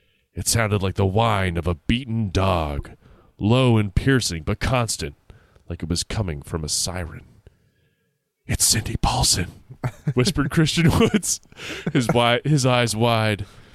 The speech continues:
Cindy's mouth, before closed in a silent scream, was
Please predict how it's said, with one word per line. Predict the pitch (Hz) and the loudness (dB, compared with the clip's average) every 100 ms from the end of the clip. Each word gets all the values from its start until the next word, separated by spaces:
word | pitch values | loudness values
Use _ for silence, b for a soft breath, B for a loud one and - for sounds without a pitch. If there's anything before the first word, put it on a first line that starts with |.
| B - | B -18
Cindy's | - 120 95 - - | -12 -6 0 0 2
mouth, | 87 82 76 - | 0 0 -2 -6
before | 92 - 110 101 | -8 0 4 4
closed | - 120 117 110 98 95 | 0 2 4 4 0 -2
in | 95 | -4
a | |
silent | - 117 107 92 | -2 -2 -2 -2
scream, | - 117 110 101 | -2 0 0 0
was | 101 | -2